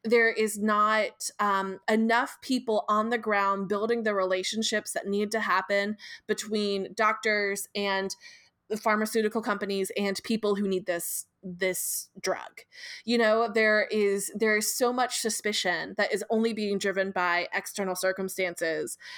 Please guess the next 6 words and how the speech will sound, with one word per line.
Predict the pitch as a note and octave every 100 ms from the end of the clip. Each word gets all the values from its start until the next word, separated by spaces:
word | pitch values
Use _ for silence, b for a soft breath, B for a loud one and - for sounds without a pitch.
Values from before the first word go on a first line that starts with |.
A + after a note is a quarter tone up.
| B
that, | A#3+ A3+
like, | G#3 F#3 - G3+
the | F#3 G#3+
community | - G#3+ G#3 A#3+ B3+ A#3
building | A3 G#3 G#3 G#3 G3+ F#3+ F#3+ F#3 - _ _ _ _ _ _ - G3+ F3+
job | A3 G#3 G3+ F#3 E3+